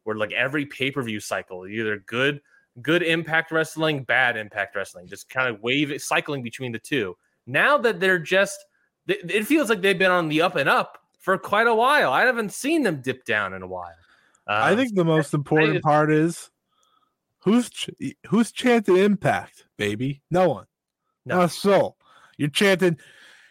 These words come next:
Speaker 2: T N A, T-, like A E W, you know, like, things like that. Like, I think that,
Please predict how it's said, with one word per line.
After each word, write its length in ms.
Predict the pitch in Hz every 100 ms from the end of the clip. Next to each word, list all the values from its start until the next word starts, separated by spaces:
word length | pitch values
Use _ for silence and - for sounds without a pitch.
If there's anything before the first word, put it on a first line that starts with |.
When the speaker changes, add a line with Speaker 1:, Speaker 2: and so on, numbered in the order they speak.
| -
Speaker 2:
T 340 | - 127 151
N 320 | 151 151 143 160
A, 180 | 147 - _ _
T-, 120 | - -
like 240 | 131 131 - -
A 160 | 151
E 340 | 135 151 156 139
W, 500 | 165 165 101 - 123
you 60 |
know, 200 | 160 170
like, 200 | 180 151 - - 151
things 200 | 185 180
like 200 | 175 147
that. 260 | 165 101 -
Like, 240 | 113 110
I 80 | 135
think 240 | 170 170
that, 220 | 165 151